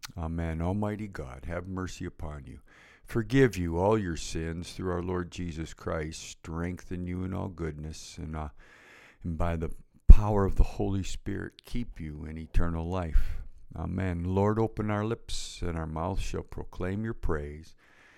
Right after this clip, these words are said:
And glory to the Father, and to the Son, and to the Holy Spirit, as it was in the beginning, is now, and will be forever.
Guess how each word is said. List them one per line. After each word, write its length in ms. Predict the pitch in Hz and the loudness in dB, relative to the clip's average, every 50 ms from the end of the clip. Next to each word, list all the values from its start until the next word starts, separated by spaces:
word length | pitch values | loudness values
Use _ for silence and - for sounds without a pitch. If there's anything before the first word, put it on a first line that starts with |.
| - _ _ - | -20 _ _ -10
And 160 | 120 117 110 | -10 -10 -8
glory 380 | - 110 104 104 104 104 101 98 | -6 -4 -2 0 0 -2 -2 -4
to 160 | - - 98 | -4 -6 -4
the 120 | 92 92 | -4 -6
Father, 680 | 87 - - 98 92 92 92 95 90 90 90 90 87 87 - - - - | -8 -4 -2 -2 0 0 0 0 -2 -2 -4 -6 -6 -8 -10 -10 -12 -12
and 120 | - - - | -10 -4 -2
to 120 | - 85 | 0 0
the 120 | 80 - - | 0 0 -4
Son, 520 | - - - 98 95 95 95 95 95 95 | -4 -4 -4 -2 -2 -2 -2 -2 -2 -4
and 140 | 87 82 - | -4 -2 2
to 100 | - 85 | 4 4
the 140 | 82 85 73 | 4 4 2
Holy 240 | 90 92 87 87 | 0 0 0 -2
Spirit, 480 | 82 - - - - 85 - - - - _ _ - - - - - - - - - | -2 -4 -4 -4 -6 -8 -8 -10 -12 -16 _ _ -20 -20 -20 -20 -20 -20 -16 -8 -4
as 160 | 98 101 92 | -2 0 2
it 100 | 101 82 | 2 4
was 260 | 87 107 107 113 101 | 6 6 6 6 4
in 100 | 104 107 | 2 0
the 60 | 107 | -2
beginning, 540 | 98 95 98 82 87 85 80 78 80 78 80 | -2 -2 -4 -2 -2 -2 -2 -2 -4 -4 -4
is 260 | 85 92 98 90 - | -4 -4 -4 -6 -6
now, 420 | - 90 82 82 85 85 90 87 82 | -6 -6 -4 -4 -4 -4 -4 -4 -4
and 180 | 73 71 76 | -6 -6 -4
will 180 | 80 87 90 87 | -2 -2 -2 -2
be 240 | 82 82 90 90 87 | -4 -4 -6 -4 -4
forever. 640 | - - 90 90 87 87 85 80 71 67 62 - | -4 -2 -2 -2 0 0 -2 -2 -4 -6 -8 -6